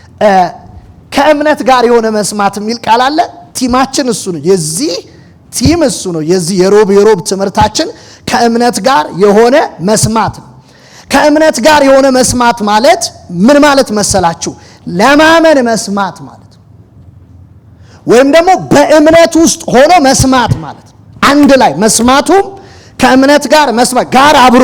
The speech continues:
ነው አይደለም? መስማቱም ማመኑም ምን የሆነ አንድ ላይ የሆነ ማለት የእግዚአብሔርን ቃል ልታምነው ልትቀበለው እውነት ነው ብለህ ትክክል ነው ብለህ ምን ስታረግ? ስታነብ።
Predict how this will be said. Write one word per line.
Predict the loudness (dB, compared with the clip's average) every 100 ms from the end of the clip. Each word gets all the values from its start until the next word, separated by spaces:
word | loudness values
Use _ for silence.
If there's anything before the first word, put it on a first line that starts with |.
| 2
ነው | 2
አይደለም? | 0 0 -2 -10 -20 -20 -10
መስማቱም | -2 0 0 0 -2 0 0 -2 -6 -12 -6
ማመኑም | 0 2 4 2 2 2
ምን | 2 2
የሆነ | 2 2 0 -8 -14 -4
አንድ | 0 2 2 2
ላይ | 2 2
የሆነ | 0 -2 0
ማለት | 0 -2 -10 -10 0
የእግዚአብሔርን | 2 2 2 2 4 2 2 -2
ቃል | 0 0 -2 -6
ልታምነው | -2 -2 0 0 2 2 0 -2 -18 -8 -4
ልትቀበለው | 0 0 -2 -2 0 2 0 0 0
እውነት | 4 4 4 2
ነው | -2 -2
ብለህ | 0 0 -2 -8 -20 -4
ትክክል | -2 0 -2 0 0
ነው | 0 0
ብለህ | 2 2
ምን | 0 -2
ስታረግ? | -2 -2 -2 -4 -8
ስታነብ። | -4 -4 -2 -2 0 -4